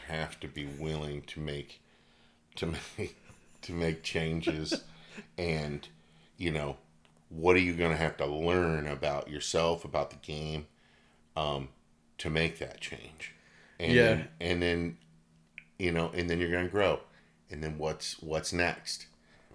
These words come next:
Speaker 1: right? You're not gonna be done.
Speaker 2: Yeah.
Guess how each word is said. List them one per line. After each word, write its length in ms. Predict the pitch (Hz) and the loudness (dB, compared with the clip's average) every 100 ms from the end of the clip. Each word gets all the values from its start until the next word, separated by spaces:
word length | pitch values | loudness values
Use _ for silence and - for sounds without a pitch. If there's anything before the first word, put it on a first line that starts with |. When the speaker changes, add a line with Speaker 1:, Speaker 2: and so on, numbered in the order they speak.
| - | -6
Speaker 1:
right? 280 | 76 76 85 - - - | -2 -2 -2 -8 -20 -2
You're 140 | 80 | 2
not 200 | 85 98 | 2 2
gonna 160 | 85 76 | 0 -4
be 80 | 78 | -4
done. 520 | 82 82 64 64 82 - - | 0 0 0 -6 -16 -20 -8
Speaker 2:
Yeah. 220 | 101 80 | -4 -4